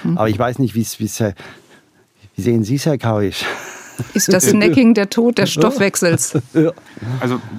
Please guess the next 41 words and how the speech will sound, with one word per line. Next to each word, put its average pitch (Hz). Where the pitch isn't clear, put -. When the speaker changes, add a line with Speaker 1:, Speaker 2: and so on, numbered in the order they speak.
Speaker 3:
wir 117
haben 135
ja 135
gerade 113
schon 143
ein -
bisschen 127
herausgearbeitet, 113
dass -
Intervallfasten 113
nicht 113
eine 107
eindeutige 104
Sache 92
ist, -
sondern 113
dass 101
es 101
da 95
viele 160
Nuancen 95
gibt. 135
Und, -
äh, 98
das -
hört 117
sozusagen 101
bei 92
dem 95
Kaffee 123
morgens 120
oder 104
dem 98
Kaffee 107
nicht 117
morgens, 98
äh, -
gar -
nicht 113
mal 92
auf, 139